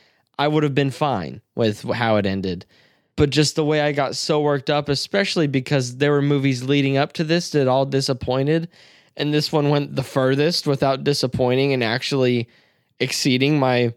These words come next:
like, revenge movie expectations for the most part. And this was also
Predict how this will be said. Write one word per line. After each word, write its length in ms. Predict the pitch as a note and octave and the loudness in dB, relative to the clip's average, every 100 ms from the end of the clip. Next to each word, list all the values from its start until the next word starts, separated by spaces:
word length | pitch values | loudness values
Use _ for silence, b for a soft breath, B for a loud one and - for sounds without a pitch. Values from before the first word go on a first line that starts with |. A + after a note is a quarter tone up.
| _ | _
like, 220 | A#2+ A2+ | -4 -2
revenge 460 | A#2+ A#2 A#2+ B2 A#2 | 0 0 0 0 0
movie 340 | B2 B2+ B2+ - | 0 2 0 0
expectations 1000 | A2+ - - B2+ - A2+ C#3 - G2+ A2+ | -6 -4 -4 -4 0 0 2 0 -2 -2
for 140 | - A#2 | -2 -2
the 100 | G2+ | 0
most 300 | A2 C#3+ - | 0 -2 0
part. 360 | G2 G#2+ - b b b _ | 2 0 -4 b b b _
And 180 | C3 D3 | -4 0
this 180 | D#3 D#3+ | 0 0
was 180 | D#3 D3+ | 2 2
also 640 | C#3+ - C#3+ B2+ B2 | 0 0 2 2 0